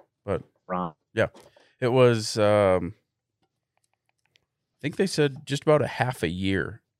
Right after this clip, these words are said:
Speaker 1: since his last round in seventies.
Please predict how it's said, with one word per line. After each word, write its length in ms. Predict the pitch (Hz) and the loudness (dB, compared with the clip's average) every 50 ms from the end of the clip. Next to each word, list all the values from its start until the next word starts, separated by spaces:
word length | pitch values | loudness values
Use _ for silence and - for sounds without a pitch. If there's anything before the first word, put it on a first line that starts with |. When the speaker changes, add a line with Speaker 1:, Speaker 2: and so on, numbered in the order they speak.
| _ _ _ _ _ _ _ _ _ - | _ _ _ _ _ _ _ _ _ -12
Speaker 1:
since 520 | - - 98 87 - - - - - - - - _ _ _ _ _ _ _ _ _ _ _ _ | -4 -2 -2 -2 -2 -6 -8 -12 -12 -14 -18 -20 _ _ _ _ _ _ _ _ _ _ _ _
his 500 | 98 92 87 85 85 - - - - - 82 - | -6 -4 -4 -4 -6 -8 -10 -12 -12 -14 -6 -2
last 500 | 90 90 92 98 95 - - - - - | 0 2 2 2 0 -2 -10 -14 -14 -12
round 500 | 107 107 98 92 90 92 90 85 78 - _ | -8 -4 -4 -2 -2 -4 -4 -6 -10 -12 _
in 380 | 104 95 90 85 85 82 80 - _ _ | -8 -8 -6 -6 -8 -10 -12 -14 _ _
seventies. 680 | _ - - 76 64 69 67 - - - - - - | _ -4 -4 -4 -4 -4 -10 -12 -12 -14 -18 -18 -20